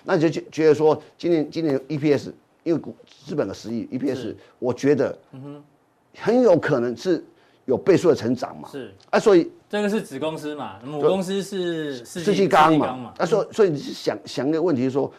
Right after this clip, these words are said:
Speaker 1: 你，你投资一个产业，啊，你就知道它的发展是这样的一个，一个趋势，一个成-，
Speaker 2: 是。
Speaker 1: 而且它不断，它一场结，在，大家如果不要看这个东西，很简单，去巴黎，巴黎台北港，
Speaker 2: 嗯。
Speaker 1: 你看它的旁边有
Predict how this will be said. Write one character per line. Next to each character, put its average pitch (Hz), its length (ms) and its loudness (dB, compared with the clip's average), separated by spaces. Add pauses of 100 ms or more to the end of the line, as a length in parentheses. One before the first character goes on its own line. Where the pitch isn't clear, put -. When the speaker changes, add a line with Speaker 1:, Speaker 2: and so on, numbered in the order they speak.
(300)
Speaker 1:
你， 180 180 -2
你 151 200 0
投 160 140 4
资 190 140 2
一 202 40 -2
个 180 60 6
产 - 220 -2
业， 131 180 0 (520)
啊， - 100 -4
你 180 100 0
就 190 120 2
知 190 100 -2
道 190 120 8
它 185 200 6
的 156 240 6
发 175 220 -2
展 139 180 0
是 147 80 -8
这 170 120 2
样 156 120 6
的 127 100 4
一 139 60 2
个， 143 160 0
一 147 100 -2
个 151 80 2
趋 151 280 -4
势， 135 340 -6
一 123 60 -10
个 147 100 0
成-， 131 60 -10 (100)
Speaker 2:
是。 - 60 -20 (140)
Speaker 1:
而 - 60 0
且 151 140 4
它 180 140 2
不 147 160 -6
断， 170 120 0 (200)
它 214 100 4
一 220 80 4
场 147 180 2
结， 135 200 2
在， 151 200 0 (500)
大 226 120 2
家 226 160 2
如 226 100 2
果 180 120 2
不 170 100 2 (280)
要 190 120 2
看 185 240 0
这 170 80 2
个 151 60 4
东 143 100 2
西， 135 100 0
很 135 140 0
简 95 140 -8
单， 95 100 -8
去 - 100 -4
巴 160 240 2
黎， - 160 2
巴 165 120 0
黎 160 200 0 (220)
台 202 160 4
北 226 160 10
港， 170 240 6 (120)
Speaker 2:
嗯。 226 220 -4 (200)
Speaker 1:
你 139 100 -6
看 185 160 4
它 185 80 8
的 160 140 4
旁 147 160 2
边 165 200 4 (520)
有 143 200 4